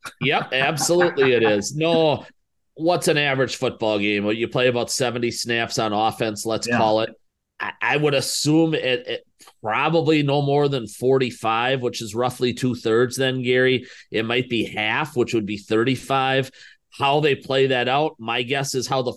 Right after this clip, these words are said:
Speaker 1: football game is unfolding, right? I mean, I, it, it's probably gonna be one of those fluid type deals. Um,
Speaker 2: Mm-hmm.
Speaker 1: if they turn the ball over and the Bears start at the thirty of Green Bay's,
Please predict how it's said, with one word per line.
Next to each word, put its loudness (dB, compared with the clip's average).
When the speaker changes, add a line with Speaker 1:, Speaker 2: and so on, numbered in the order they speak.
Speaker 1:
football -2
game -2
is -6
unfolding, -2
right? -2
I -2
mean, -2
I, 0
it, -2
it's 0
probably 0
gonna 0
be 2
one 0
of -2
those 0
fluid 0
type -4
deals. -4
Um, -4
Speaker 2:
Mm-hmm. 4
Speaker 1:
if -2
they 2
turn 0
the 0
ball 2
over 4
and 0
the -4
Bears -2
start 0
at -4
the -6
thirty 0
of 0
Green -4
Bay's, 2